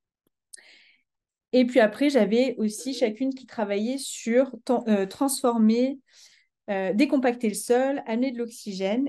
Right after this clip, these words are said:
et remobiliser la matière organique. Par contre, ce que je trouvais,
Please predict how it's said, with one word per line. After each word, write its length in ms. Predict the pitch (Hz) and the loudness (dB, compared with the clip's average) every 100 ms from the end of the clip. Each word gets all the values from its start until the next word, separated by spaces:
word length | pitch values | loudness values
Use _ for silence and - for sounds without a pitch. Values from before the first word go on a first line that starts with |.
| - | -2
et 260 | 226 269 - | 2 2 0
remobiliser 560 | - 262 269 233 226 240 | -2 0 2 2 0 0
la 120 | 262 | 0
matière 320 | 202 202 269 | -2 -2 0
organique. 500 | 233 214 180 156 - _ _ _ _ _ - | 0 -2 -6 -8 -18 _ _ _ _ _ -2
Par 240 | 247 247 | 0 2
contre, 200 | 330 370 | 0 -2
ce 60 | - | 0
que 120 | 247 | 0
je 80 | 226 | 0
trouvais, 380 | - 214 202 | 0 2 2